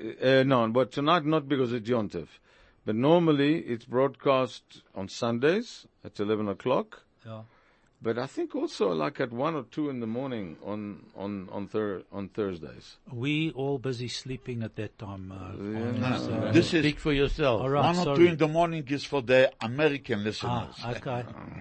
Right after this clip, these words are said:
Speaker 2: But you can also pick the show up on podcast.
Speaker 3: Yeah.
Speaker 1: Oh,
Speaker 2: So
Speaker 1: yes.
Speaker 3: Yes. Whenever
Speaker 2: it's
Speaker 3: you
Speaker 2: in
Speaker 3: want. Yeah, on the podcast.
Speaker 1: And
Speaker 2: So
Speaker 1: of course, it's on the cell phone, huh? So, listen,
Speaker 2: Yeah,
Speaker 1: so
Speaker 2: but you need to have the kinderlach to show you how to do it.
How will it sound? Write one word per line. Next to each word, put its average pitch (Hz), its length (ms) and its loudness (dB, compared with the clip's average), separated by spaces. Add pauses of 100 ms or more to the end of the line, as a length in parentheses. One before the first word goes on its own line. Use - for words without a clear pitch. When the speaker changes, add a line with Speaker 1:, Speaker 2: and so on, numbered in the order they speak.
(540)
Speaker 2:
But 143 220 -2
you 160 60 -2
can 165 180 -4
also 185 380 -2
pick - 340 -10
the 156 80 -4
show 156 280 -4
up 151 200 -6
on 131 200 -4
podcast. - 680 -10 (560)
Speaker 3:
Yeah. 113 140 0 (180)
Speaker 1:
Oh, 117 120 2
Speaker 2:
So 113 80 6 (200)
Speaker 1:
yes. 127 100 -4
Speaker 3:
Yes. 117 220 2 (440)
Whenever 107 360 -4
Speaker 2:
it's 98 80 -4
Speaker 3:
you 95 60 -6
Speaker 2:
in 82 80 -4
Speaker 3:
want. 71 180 -12
Yeah, 90 160 -4 (100)
on 90 100 -14
the 87 100 -12
podcast. - 420 -14
Speaker 1:
And 123 160 0
Speaker 2:
So 139 60 0
Speaker 1:
of 127 120 -6
course, 147 340 0
it's 104 240 -6
on 147 160 -2
the 113 60 -8
cell 135 280 0
phone, 78 240 -10
huh? 95 180 -4
So, 95 240 -10
listen, 87 760 -10
Speaker 2:
Yeah, 131 100 -6
Speaker 1:
so 82 160 -2
Speaker 2:
but 80 200 -4
you 123 60 -6
need 143 260 -2 (400)
to 147 120 -6
have 131 200 -6
the 127 80 -8
kinderlach 165 680 -2 (300)
to 120 100 -12
show 151 280 -4
you 123 260 -4
how 127 220 -8 (100)
to 113 80 -12
do 151 160 -6
it. - 220 -8